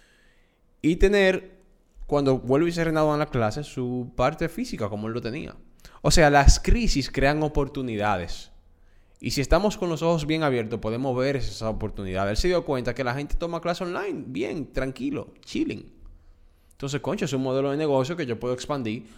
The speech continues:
a Colombia, a Chile, a Perú, a México. Y esa crisis creó una oportunidad que yo estoy seguro que va a rendir su fruto en un futuro. Entonces, otro de los casos,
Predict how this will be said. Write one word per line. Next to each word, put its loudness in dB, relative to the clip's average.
a -10
Colombia, -2
a -2
Chile, -6
a -6
Perú, 0
a 2
México. -6
Y 4
esa 4
crisis -2
creó -2
una -4
oportunidad -6
que -8
yo -4
estoy -4
seguro -2
que -6
va -2
a -6
rendir -6
su -8
fruto -8
en -12
un -12
futuro. -12
Entonces, 2
otro 6
de 8
los 8
casos, 6